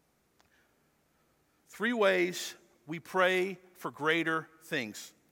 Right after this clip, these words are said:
First, number one, we pray for a greater glory. John fourteen thirteen. Let's go back.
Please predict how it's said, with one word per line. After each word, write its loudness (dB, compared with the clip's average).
First, -12
number -8
one, -4
we -6
pray 2
for 0
a 0
greater 2
glory. 0
John 0
fourteen -4
thirteen. -4
Let's -18
go -4
back. -2